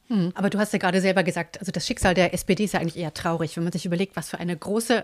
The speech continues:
alte Partei das ist. Eine lange Geschichte. Sie hat das schlechteste Bundestagsergebnis in ihrer Geschichte eingefahren.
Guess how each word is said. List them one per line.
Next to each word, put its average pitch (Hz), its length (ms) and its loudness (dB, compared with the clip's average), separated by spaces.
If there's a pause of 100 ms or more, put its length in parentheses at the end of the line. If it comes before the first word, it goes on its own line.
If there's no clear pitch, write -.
alte 196 280 4
Partei 180 420 2
das 170 180 2
ist. - 200 -6 (320)
Eine 196 120 2
lange 214 300 6
Geschichte. 180 640 0 (360)
Sie 180 100 -2
hat 202 80 -2
das 185 80 0
schlechteste - 420 -2
Bundestagsergebnis 202 1400 -2
in 190 80 -4
ihrer 180 160 0
Geschichte 190 380 -4
eingefahren. 160 460 -2